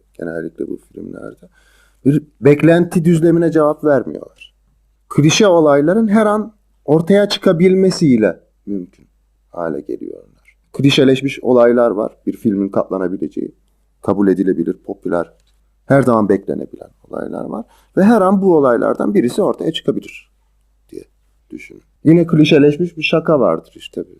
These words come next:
Bir çekmecede gösterilen bir tabanca eğer filmin aksiyonu içerisinde gösterildiyse mutlaka kullanılacaktır, patlayacaktır belirli bir noktasında diye öyle klişeleşmiş bir şaka vardır ya. Bu,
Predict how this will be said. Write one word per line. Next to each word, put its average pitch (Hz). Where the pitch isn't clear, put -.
Bir 120
çekmecede 123
gösterilen 113
bir 123
tabanca 110
eğer 104
filmin 113
aksiyonu 110
içerisinde -
gösterildiyse 127
mutlaka 175
kullanılacaktır, -
patlayacaktır -
belirli 85
bir 87
noktasında 80
diye 104
öyle -
klişeleşmiş 107
bir -
şaka 107
vardır 127
ya. -
Bu, 139